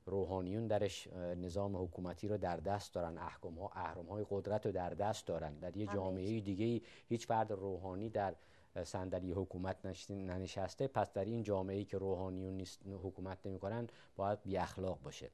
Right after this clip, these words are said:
Speaker 2: بله.
Speaker 1: من فکر می‌کنم این ابزرویشنی هست که تقریباً تمام کسانی که از ایران میان،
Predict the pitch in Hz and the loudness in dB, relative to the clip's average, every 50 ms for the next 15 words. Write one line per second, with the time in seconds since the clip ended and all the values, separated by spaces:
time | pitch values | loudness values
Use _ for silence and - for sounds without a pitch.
0 | - - 190 190 185 - - 135 135 - 160 156 - 143 143 143 143 151 151 - | -12 -12 -10 -10 -8 -4 -2 2 4 4 4 4 2 -2 -2 -2 -2 -2 0 0
1 | 113 101 98 98 104 104 101 107 104 - - 139 151 151 143 147 - - - - | 0 0 0 -2 -2 -2 0 -2 -4 -4 -4 -4 -2 -2 -2 -2 -4 -4 -4 0
2 | 110 107 104 107 117 117 139 151 - - - 160 156 156 160 170 190 196 202 170 | 0 0 2 0 -2 -2 -2 -4 0 0 2 4 4 4 4 4 4 4 2 0
3 | - - 139 - - 135 131 127 120 - 123 110 107 101 98 87 107 104 101 101 | 0 -2 -4 -2 0 0 0 0 0 0 2 2 2 2 0 0 0 0 2 2
4 | 104 98 95 95 95 92 90 90 90 87 | 2 0 0 0 -2 0 0 -2 -2 -4